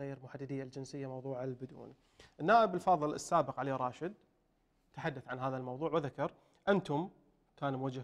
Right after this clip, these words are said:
كلامه إلى الحكومة، "من زرع الكراهية في نفوس البدون من خلال معاملات لا إنسانية وسلب حقوق." كان ضيفنا على المنصة قبل فترة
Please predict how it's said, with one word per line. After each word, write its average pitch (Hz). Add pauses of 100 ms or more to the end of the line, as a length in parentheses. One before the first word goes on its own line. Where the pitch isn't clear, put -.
كلامه 127
إلى 127
الحكومة، 143
"من 185
زرع 175
الكراهية 160
في 156
نفوس 151
البدون 151
من 147
خلال 165 (360)
معاملات 156
لا 190
إنسانية 202
وسلب 196 (100)
حقوق." 127 (140)
كان 233
ضيفنا 226
على 156
المنصة 151
قبل 131
فترة 127